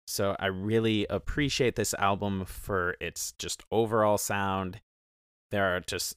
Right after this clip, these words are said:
some songs that I am so in love with, um, which we will get into later. But overall, I just think it's a good album. It's funky. It fits several vibes.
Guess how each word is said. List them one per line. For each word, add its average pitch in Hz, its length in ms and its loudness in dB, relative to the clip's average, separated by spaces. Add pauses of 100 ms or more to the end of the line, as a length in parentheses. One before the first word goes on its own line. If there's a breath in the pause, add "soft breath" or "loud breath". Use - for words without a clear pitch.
some 117 280 -2
songs 95 480 -2
that 95 160 -2
I 85 400 -2
am 90 120 -6
so 104 500 2
in 95 140 -2
love 90 220 -4
with, 90 240 -2 (840)
um, 85 540 -4
which 98 220 -6
we 92 100 -2
will 92 140 -2
get 87 180 -6
into 85 360 -8
later. 87 440 -8
But 95 100 -4
overall, 117 460 6
I 104 80 2
just 107 200 -2
think 107 140 -6
it's 85 120 -8
a 90 40 -8
good 90 240 -4
album. 104 560 0 (1000)
It's - 200 -10 (120)
funky. 107 640 0 (840)
It 117 140 0
fits - 320 -2
several 110 580 2
vibes. 107 800 2